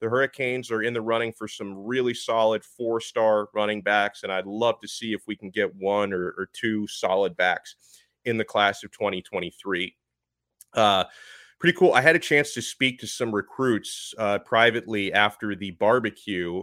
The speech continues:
and one of the nicest dudes that I had a chance to talk to, uh, he is, this is a couple years down the road, but he is the top-ranked cornerback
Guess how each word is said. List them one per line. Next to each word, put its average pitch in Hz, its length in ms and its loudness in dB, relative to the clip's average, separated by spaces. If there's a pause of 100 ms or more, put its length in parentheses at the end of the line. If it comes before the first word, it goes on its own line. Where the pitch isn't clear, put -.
and 101 360 -2
one 123 140 4
of 113 100 2
the 110 120 -2
nicest 127 680 -2
dudes 117 360 -4
that 107 120 2
I 104 60 2
had 110 180 2
a 95 40 -4
chance 107 400 -4
to - 80 -20
talk 107 460 0
to, 92 300 -2 (560)
uh, 101 140 0
he 123 400 -4
is, 117 460 2
this 120 220 -2
is 123 100 -6
a 123 60 -8
couple 156 300 0
years 143 260 0
down 120 240 -2
the 110 80 -4
road, 107 440 0
but 98 180 0 (300)
he 139 240 -6
is 127 200 -6
the 117 280 -10
top-ranked 151 800 -4 (160)
cornerback 117 540 -2